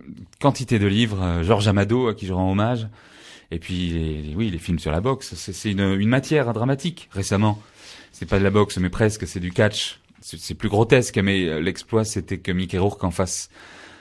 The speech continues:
euh, un, un film, euh, qui, qui donne le frisson, quand même. Euh, c'est le film dont j'oublie le nom momentanément.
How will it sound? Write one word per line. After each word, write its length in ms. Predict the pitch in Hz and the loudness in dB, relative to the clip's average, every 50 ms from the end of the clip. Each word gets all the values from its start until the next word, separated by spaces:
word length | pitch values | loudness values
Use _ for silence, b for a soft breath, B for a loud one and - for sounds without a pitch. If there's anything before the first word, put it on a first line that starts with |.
| B B B | B B B
euh, 340 | 92 85 82 80 80 80 - - | -4 -2 -2 -2 -2 -2 -4 -4
un, 220 | 87 87 64 - - | -4 -4 -6 -4 -4
un 140 | 92 95 85 | -4 -4 -4
film, 420 | - - - 107 98 98 92 90 85 | -4 -4 -4 -2 -2 0 0 0 0
euh, 560 | 85 82 78 78 76 76 76 73 73 73 71 71 52 - - _ _ _ _ - - - - | -2 -2 -2 -4 -4 -6 -8 -8 -8 -10 -10 -12 -14 -18 -20 _ _ _ _ -20 -20 -20 -20
qui, 160 | - - - | -20 -20 -14
qui 160 | - - 95 | -10 -6 -4
donne 140 | 98 98 95 | -2 -2 0
le 100 | 90 87 | -2 -2
frisson, 440 | - - 110 104 - 147 170 202 - _ _ _ _ | -2 -4 -4 -2 0 0 -2 -2 -4 _ _ _ _
quand 120 | - 92 87 | -8 -6 -4
même. 300 | 101 123 135 139 131 117 - b b b b b b b b b b b b | -2 -2 -4 -4 -6 -10 -14 b b b b b b b b b b b b
Euh, 180 | 82 82 82 85 | -8 -6 -6 -6
c'est 340 | 82 - - - - - 87 | -8 -10 -14 -12 -10 -6 -6
le 80 | 85 82 | -6 -6
film 440 | 82 - - 90 92 87 82 80 78 | -8 -8 -8 -6 -4 -4 -4 -6 -6
dont 120 | 80 80 | -6 -6
j'oublie 240 | 80 82 80 - 82 80 | -6 -8 -8 -6 -4 -2
le 100 | 80 78 | -2 -2
nom 200 | 80 87 85 80 | -2 -2 -2 -2
momentanément. 680 | 78 78 73 73 73 - 80 76 78 90 107 117 120 | -4 -6 -6 -8 -8 -8 -8 -6 -4 -4 -6 -6 -8